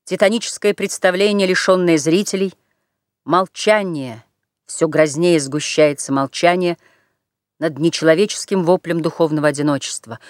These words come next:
Вот трагедия Фридриха Ницше. Она вызывала бы только ужас, как одна из многих бессмысленных жестокостей природы, если бы он сам не сказал ей экстатическое «да»,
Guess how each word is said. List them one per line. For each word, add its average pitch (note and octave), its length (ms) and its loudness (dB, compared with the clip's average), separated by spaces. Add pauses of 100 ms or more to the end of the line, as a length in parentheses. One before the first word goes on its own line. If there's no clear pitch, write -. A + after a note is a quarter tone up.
(140)
Вот F3+ 240 2 (220)
трагедия D3 720 0
Фридриха C3+ 760 -8 (140)
Ницше. A2 500 -10 (1700)
Она A3 280 2
вызывала A3+ 460 2
бы G#3 120 -6
только - 380 -2 (100)
ужас, A#3 600 -4 (440)
как - 200 -6
одна E3+ 220 2
из F3+ 220 -2
многих A3 360 2
бессмысленных A3 720 0
жестокостей G3+ 680 -6
природы, F3+ 480 2
если G3 300 0
бы G3 160 4
он A3 160 0
сам F3 480 0 (420)
не F3 160 -2
сказал F3+ 440 2
ей E3+ 340 -2
экстатическое - 1040 -6
«да», D3 340 -2